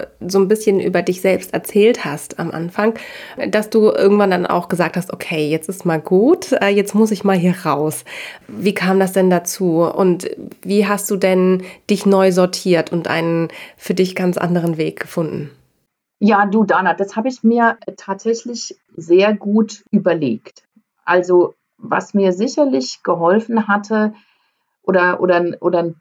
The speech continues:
Speaker 2: Push in die Richtung gegeben hatte, war mein Kontakt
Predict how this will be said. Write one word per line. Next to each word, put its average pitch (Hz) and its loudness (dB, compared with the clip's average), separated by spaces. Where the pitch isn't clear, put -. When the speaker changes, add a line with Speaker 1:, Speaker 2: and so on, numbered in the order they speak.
Speaker 2:
Push - -2
in 214 2
die 185 2
Richtung 214 0
gegeben 190 -2
hatte, 202 -4
war 190 2
mein 170 -2
Kontakt - -6